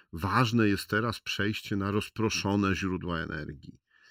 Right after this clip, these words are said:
Na to, żeby właśnie nie było, nie wiem, wielkich elektrowni, które można zaatakować i przez to sparaliżować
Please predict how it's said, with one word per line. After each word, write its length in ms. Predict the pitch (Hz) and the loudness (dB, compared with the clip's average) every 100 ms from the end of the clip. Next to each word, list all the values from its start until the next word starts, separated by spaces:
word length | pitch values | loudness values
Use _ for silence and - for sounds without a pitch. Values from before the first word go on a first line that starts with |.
| _ _ | _ _
Na 260 | 87 92 104 | 0 2 2
to, 220 | - 110 | 2 0
żeby 360 | 104 101 101 95 | 2 0 0 0
właśnie 360 | 101 - 104 | 0 0 0
nie 120 | 101 | 0
było, 260 | 98 101 104 | 0 2 2
nie 120 | 95 | 0
wiem, 180 | 87 87 | 0 0
wielkich 420 | 90 110 113 92 | 4 4 4 0
elektrowni, 520 | 95 90 - 101 101 | 2 2 2 4 4
które 260 | 92 92 90 | 0 2 2
można 320 | 92 90 90 | 2 2 2
zaatakować 720 | 90 87 104 - 92 82 80 | 4 2 2 0 2 2 -2
i 60 | - | -6
przez 260 | - 95 - | -4 -4 -4
to 100 | 87 | -8
sparaliżować 1000 | - 92 90 92 95 85 80 - - | -2 2 2 2 0 0 -4 -10 -14